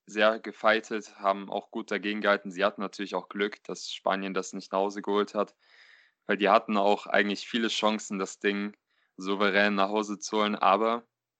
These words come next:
es ist letztendlich doch eins eins ausgegangen. Und da gibt's noch eine kleine Randnotiz vom Match. Am ersten Spieltag hat Jude Bellingham den Rekord für den jüngsten Spieler einer Europameisterschaft geknackt.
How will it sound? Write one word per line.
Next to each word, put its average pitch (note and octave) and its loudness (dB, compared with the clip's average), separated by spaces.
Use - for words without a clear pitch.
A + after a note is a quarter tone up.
es G2+ -6
ist G#2 -8
letztendlich G2 -6
doch A2 2
eins G#2+ -4
eins G#2+ -2
ausgegangen. G#2 -2
Und B2 -4
da G2 2
gibt's G#2 -4
noch G2+ 2
eine G2+ 4
kleine G2+ 2
Randnotiz G#2+ -4
vom G#2 -2
Match. G#2 -2
Am G#2+ 0
ersten A#2 0
Spieltag G#2+ -2
hat G2+ 0
Jude A#2 0
Bellingham A2+ 2
den G2+ 2
Rekord G#2 4
für - -8
den G2+ 0
jüngsten G#2 -2
Spieler G#2+ 6
einer G2+ 4
Europameisterschaft G2+ 2
geknackt. - 0